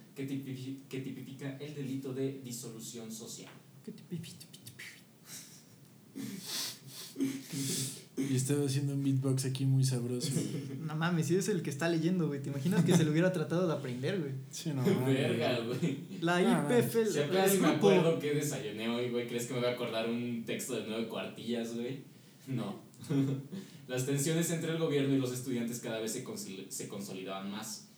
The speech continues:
Speaker 1: El treinta de julio, en la Prepa uno, San, San Ildefonso, los estudiantes se
Speaker 2: Ildefonso.
Speaker 1: atrincheraron en las instalaciones luego de una manifestación que hubo un día antes en el Zócalo.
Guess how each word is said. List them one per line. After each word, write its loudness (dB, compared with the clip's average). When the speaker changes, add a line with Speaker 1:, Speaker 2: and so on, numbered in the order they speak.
Speaker 1:
El -10
treinta -2
de 0
julio, 0
en -4
la -4
Prepa -6
uno, -6
San, -12
San -10
Ildefonso, -6
los -8
estudiantes -8
se -8
Speaker 2:
Ildefonso. -10
Speaker 1:
atrincheraron -8
en -8
las -8
instalaciones -6
luego -2
de -4
una -6
manifestación -8
que -10
hubo -6
un -6
día -6
antes -8
en -12
el -12
Zócalo. -8